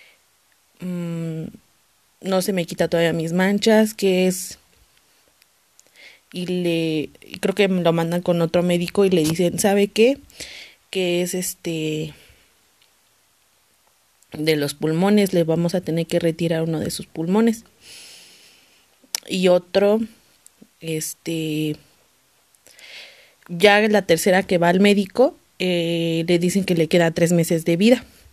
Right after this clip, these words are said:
Y el señor, pues, decide que, pues, vivir la vida loca antes de, de, pues, de que se vaya a morir.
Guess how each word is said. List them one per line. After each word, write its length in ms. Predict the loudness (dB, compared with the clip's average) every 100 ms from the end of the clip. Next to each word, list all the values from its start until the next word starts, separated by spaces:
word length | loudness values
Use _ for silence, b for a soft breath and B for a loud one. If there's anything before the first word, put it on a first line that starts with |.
| _ _ _ B B B B
Y 80 | -4
el 80 | -2
señor, 280 | 0 0 2
pues, 160 | 2
decide 580 | 2 2 2 2 4 0
que, 220 | 0 -2
pues, 200 | 0 -2
vivir 340 | 0 0 2 2
la 120 | 2
vida 240 | 2 2
loca 480 | 4 4 4 0 2
antes 360 | 0 2 0 0
de, 200 | -4 -6 -12 B B B B B -8
de, 160 | -6
pues, 240 | 0 0 2
de 140 | 0
que 280 | 0 -2 0
se 120 | 2
vaya 260 | 4 4 4
a 20 |
morir. 420 | 4 6 6